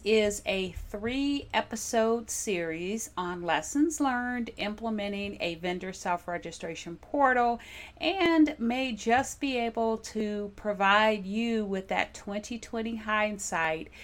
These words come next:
in advance to make the project go smoother. So for part one, or the first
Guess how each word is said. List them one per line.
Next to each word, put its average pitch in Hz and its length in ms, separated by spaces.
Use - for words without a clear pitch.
in 196 300
advance 165 1200
to 226 160
make 208 480
the 247 100
project 196 800
go 175 240
smoother. 160 800
So 226 300
for 226 140
part 294 380
one, 247 540
or 202 280
the 196 140
first 262 400